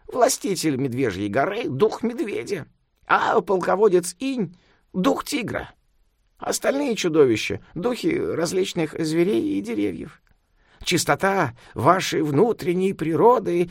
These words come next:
лишила их возможности съесть вас. А сейчас ступайте за мной, я выведу вас на правильный путь».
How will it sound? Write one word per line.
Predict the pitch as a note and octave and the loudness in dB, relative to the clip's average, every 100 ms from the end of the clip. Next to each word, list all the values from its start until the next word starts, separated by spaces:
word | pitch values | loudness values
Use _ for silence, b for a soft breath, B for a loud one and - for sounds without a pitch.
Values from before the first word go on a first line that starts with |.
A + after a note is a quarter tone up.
| B | B
лишила | D#3+ A3+ - - C#4 | 2 4 2 0 0
их | B3 - | 0 0
возможности | G#3 G#3 B3 B3 A#2 G2 - B1+ G1+ - | 2 2 4 4 4 -4 -6 -10 -12 -12
съесть | - - D3 - - | -10 -4 -4 -6 -10
вас. | A#1 - - _ _ _ _ - | -14 -16 -20 _ _ _ _ -2
А | D3+ C3+ | 0 0
сейчас | - C3+ G3 G3 | -2 -2 -4 -2
ступайте | - E3+ F#3 F3+ | -2 -2 -2 -2
за | E3+ E3+ | -4 -4
мной, | G#3 D#3+ F2+ B | -2 -2 -6 B
я | - G#3 F#3+ F3+ B | 0 2 2 0 B
выведу | D3+ D#3 C4+ G3+ C#3+ A#2+ | 2 4 6 4 4 4
вас | F3+ G#3 - b - | 4 2 -2 b -4
на | G3 F#3 | -2 0
правильный | A2+ G#2 A2 A#2+ A#2+ | 0 0 0 0 -2
путь». | D#2+ D2 - | -6 -12 -14